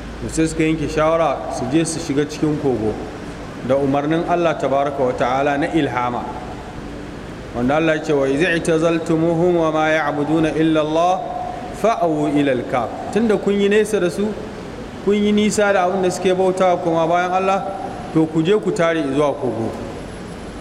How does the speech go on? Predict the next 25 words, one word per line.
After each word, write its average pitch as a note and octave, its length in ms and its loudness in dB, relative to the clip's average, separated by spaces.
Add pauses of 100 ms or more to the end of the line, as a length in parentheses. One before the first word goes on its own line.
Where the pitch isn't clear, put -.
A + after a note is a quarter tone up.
(400)
"Yashil C3+ 280 0
lakum F#3+ 280 2
rabbukum F3 380 0
min D#3 120 2
rahmati." C3 480 -2 (200)
Allah D#3 340 2
zai C#3+ 360 2 (680)
watso F#3 480 2
muku F#3+ 220 0
daga C#3 340 0
rahamarsa. C#3 400 -4 (720)
Sannan, E3 320 2
"Wa D3+ 100 2
yahyi D3 420 2
lakum F#3 280 2
min E3 160 0
amrikum F3 480 2
mirfaqa." D3 720 0 (680)
Kuma D3+ 200 2
zai D3+ 420 4 (200)
shirya F3 360 2
muku D3 480 0 (140)
matafsasa, E3 760 0 (720)
wato C3 320 0
sauki, G3 540 2